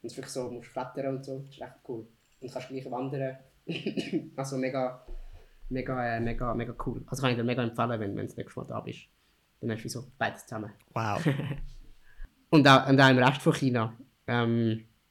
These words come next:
Speaker 1: ich, ich, ich, für mich war das so erleuchtend gewesen. Ich, also ich bin ja selber auch ursprünglich aus China, habe Verwandte da. Äh,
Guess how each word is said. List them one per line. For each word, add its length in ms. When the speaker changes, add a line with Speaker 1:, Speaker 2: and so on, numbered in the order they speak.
Speaker 1:
ich, 140
ich, 300
ich, 140
für 80
mich 140
war 80
das 120
so 60
erleuchtend 480
gewesen. 340
Ich, 240
also 140
ich 140
bin 60
ja 60
selber 380
auch 160
ursprünglich 420
aus 140
China, 420
habe 100
Verwandte 440
da. 340
Äh, 320